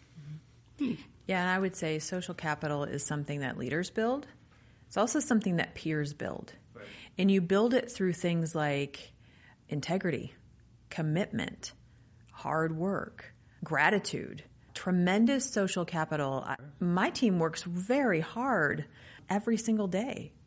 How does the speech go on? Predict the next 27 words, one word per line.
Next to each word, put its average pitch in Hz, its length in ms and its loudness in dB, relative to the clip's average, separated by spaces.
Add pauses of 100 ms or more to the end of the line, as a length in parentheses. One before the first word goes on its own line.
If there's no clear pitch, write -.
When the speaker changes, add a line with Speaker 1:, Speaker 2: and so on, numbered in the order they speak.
(120)
Speaker 1:
to 165 120 -4
produce 160 500 -2
what 185 100 -4
they 165 100 -2
produce. 170 680 -6 (520)
And 147 520 2 (120)
that 160 480 -2
builds 165 280 0
a 160 60 2
lot 156 180 2
of 156 80 -2
social 151 380 -2
capital 147 460 -4
with 160 200 -4
me. 180 400 0
I 151 140 -2
know 156 160 0
they're 160 140 0
doing 143 380 -2
that. 220 260 -2 (280)
If 151 120 -6
somebody 214 320 6
needs 202 160 2
to 156 80 -4
take 160 260 -2
a 214 60 2
day, 233 400 2